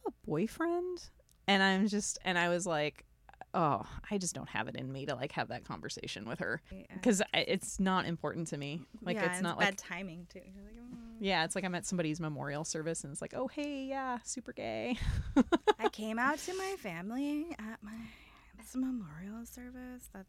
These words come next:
Speaker 2: yeah, that's
Speaker 1: Yeah.
Speaker 2: not nice.
Speaker 1: Yeah, so it was just kinda interesting. But, uh, yeah, so that's, that's a little bit about,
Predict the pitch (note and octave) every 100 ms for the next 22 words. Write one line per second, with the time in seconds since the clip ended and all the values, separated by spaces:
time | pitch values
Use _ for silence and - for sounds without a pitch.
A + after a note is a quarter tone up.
0 | - - A#2+ - - - - - - -
1 | - - - - - D#3 C#3 - G3 G3
2 | A#3 A3 - E3 C3 D3 D#3 - D#3 F3
3 | - D3+ D3 D3+ D#3+ E3+ - E4 D#4 -
4 | - - F#3+ F#3 - A3 - - A#3+ A#3+
5 | A#3+ F#3 F3+ F3 D#3+ D#3 D3